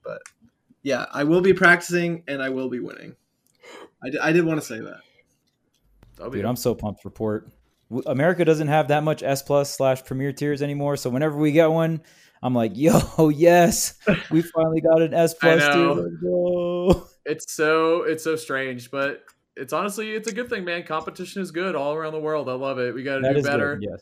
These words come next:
Speaker 3: It is
Speaker 2: Everyone's
Speaker 3: not all
Speaker 2: gotta
Speaker 3: full
Speaker 2: do better.
Speaker 3: competition.
Speaker 2: Yep. Uh, but we obviously, uh, with Rise and Grind this weekend, I'll be watching that. But I think to echo what you said too, Gavin, um, I, I had been a little snoozer status. I'm watching a lot of tournaments. I watched them, but it,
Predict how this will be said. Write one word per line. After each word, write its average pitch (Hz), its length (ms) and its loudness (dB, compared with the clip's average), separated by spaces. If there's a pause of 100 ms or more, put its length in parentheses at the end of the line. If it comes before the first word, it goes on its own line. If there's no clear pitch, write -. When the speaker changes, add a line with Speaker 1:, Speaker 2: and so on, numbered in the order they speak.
(240)
Speaker 3:
It 120 80 -4
is - 60 -2
Speaker 2:
Everyone's 123 200 2
Speaker 3:
not 113 60 2
all 113 60 2
Speaker 2:
gotta 139 180 -2
Speaker 3:
full 131 40 -6
Speaker 2:
do 139 80 -6
better. 135 160 -6 (180)
Speaker 3:
competition. 120 160 -4
Speaker 2:
Yep. 143 100 -6 (560)
Uh, 180 240 6
but 196 120 -2
we 202 260 0
obviously, 190 600 -2
uh, 147 480 0
with 165 160 -6
Rise 170 280 0
and 202 60 -10
Grind 214 200 2
this 196 120 -8
weekend, 233 480 -2
I'll - 80 -8
be 156 100 -6
watching 156 280 -2
that. 139 280 -2
But 139 240 -4 (100)
I - 100 -8
think 320 180 -6 (140)
to 175 140 -4
echo 202 200 -2
what 180 140 -2
you 147 60 -12
said 139 220 -8
too, 139 160 -10
Gavin, 127 460 -6
um, 123 380 -8 (960)
I, 196 320 4
I - 20 4
had 165 320 0
been 190 200 0
a 151 60 -4
little 190 200 -2
snoozer 190 360 -6
status. 190 380 -4
I'm 135 80 -6
watching 139 300 -4
a 170 60 -6
lot 170 140 -4
of 175 60 -6
tournaments. 190 420 -8
I 190 140 -2
watched 226 280 -2
them, 240 120 -4
but 165 120 2
it, 151 120 0